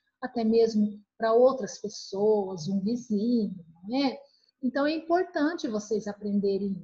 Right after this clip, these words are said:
isso. Como que nós evitamos,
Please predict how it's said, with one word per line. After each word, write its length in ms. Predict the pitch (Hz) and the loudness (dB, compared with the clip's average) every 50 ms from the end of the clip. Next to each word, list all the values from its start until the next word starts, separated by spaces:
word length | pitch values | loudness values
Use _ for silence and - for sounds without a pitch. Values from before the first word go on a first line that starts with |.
| 170 170 | -12 -16
isso. 260 | - - - - 208 _ | -18 -16 -18 -18 -14 _
Como 380 | - 311 339 392 415 415 381 - | -2 0 0 0 -2 -4 -6 -6
que 120 | - 339 | -4 0
nós 380 | 320 285 262 277 311 302 254 277 | 2 2 2 2 2 0 -2 -2
evitamos, 880 | 277 240 214 240 220 - - 214 202 208 233 247 254 302 339 330 | -2 -2 -4 -6 -6 -6 -4 -4 -2 -2 -2 -2 -2 -4 -8 -10